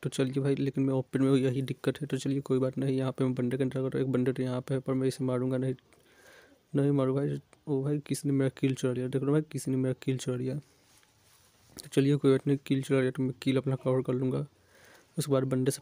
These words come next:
fight वाइट भी लूँगा और, और कुछ। तो भाई बंदे अब घर से निकल नहीं रहे भाई, बंदे जानेंगे कि मैं यहाँ hill पे हूँ। तो कोई बात नहीं।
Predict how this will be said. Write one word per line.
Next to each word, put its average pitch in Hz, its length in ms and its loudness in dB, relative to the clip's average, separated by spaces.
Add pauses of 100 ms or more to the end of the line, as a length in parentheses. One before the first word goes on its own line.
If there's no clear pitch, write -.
fight 131 200 -2
वाइट 139 120 -4
भी 135 60 0
लूँगा 135 280 0
और, 139 160 -2 (200)
और 135 120 0 (540)
कुछ। - 240 -8 (1900)
तो 156 160 -2
भाई 160 140 -2
बंदे 139 340 2
अब 139 100 2
घर 135 140 0
से 135 140 -2
निकल 135 260 -2
नहीं 131 100 2
रहे 131 100 0
भाई, 139 100 -2 (120)
बंदे 135 260 0
जानेंगे 131 300 0
कि 131 100 -6
मैं 127 140 -2
यहाँ 135 260 -2
hill 131 180 -2
पे 139 140 -6
हूँ। 131 100 0
तो 143 80 -8
कोई 131 220 -4
बात 131 180 -4
नहीं। 139 240 2